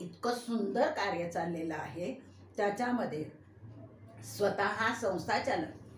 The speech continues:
अभ्यासू आहेत, त्यांचं व्यक्तिमत्व हे,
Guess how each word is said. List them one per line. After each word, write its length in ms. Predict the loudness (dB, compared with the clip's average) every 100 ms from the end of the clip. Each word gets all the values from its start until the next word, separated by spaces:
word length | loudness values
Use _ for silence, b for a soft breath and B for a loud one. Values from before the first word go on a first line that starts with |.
| -10 -6
अभ्यासू 520 | 0 4 4 4 2
आहेत, 300 | 0 0 -4 -8 -18 B B
त्यांचं 340 | -2 2 2 2
व्यक्तिमत्व 680 | 0 0 2 2 0 2 2 2 -4 B B 0
हे, 400 | 4 4 2